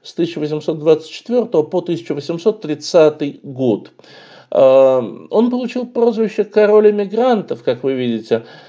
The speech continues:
э, на слайде, за счет чего? Э, он посчитал меры, э,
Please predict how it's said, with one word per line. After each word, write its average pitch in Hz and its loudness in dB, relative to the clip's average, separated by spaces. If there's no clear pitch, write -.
э, 143 -4
на 156 2
слайде, 233 0
за 156 -2
счет 202 -4
чего? 156 -2
Э, 139 4
он 214 -2
посчитал 208 -6
меры, 190 -6
э, 151 -6